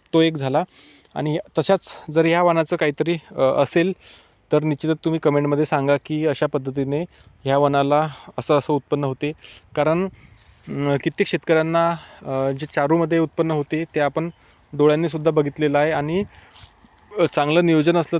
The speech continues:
तर भरपूर उत्पन्न होते, कारण पूर्ण ही तूर खाली झुकते. आता यावर्षीसुद्धा आपल्यालाही चांगलं उत्पन्न होईल, जेव्हा आपलं, अ,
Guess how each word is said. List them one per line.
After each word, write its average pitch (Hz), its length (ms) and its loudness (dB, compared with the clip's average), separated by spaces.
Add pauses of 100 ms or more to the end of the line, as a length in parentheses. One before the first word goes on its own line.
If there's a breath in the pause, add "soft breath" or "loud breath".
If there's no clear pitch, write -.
तर 185 80 0
भरपूर 175 380 2
उत्पन्न 190 600 2 (540 loud breath)
होते, 143 240 -4
कारण 151 260 0 (460 loud breath)
पूर्ण 165 260 4
ही 165 120 0
तूर 170 340 2
खाली 151 220 0
झुकते. 151 400 -2 (360 loud breath)
आता - 140 -4
यावर्षीसुद्धा 170 1120 0
आपल्यालाही 175 600 0
चांगलं 165 300 0
उत्पन्न 165 300 -2
होईल, 156 240 -2
जेव्हा 156 220 2
आपलं, 156 380 0 (120)
अ, 127 400 -2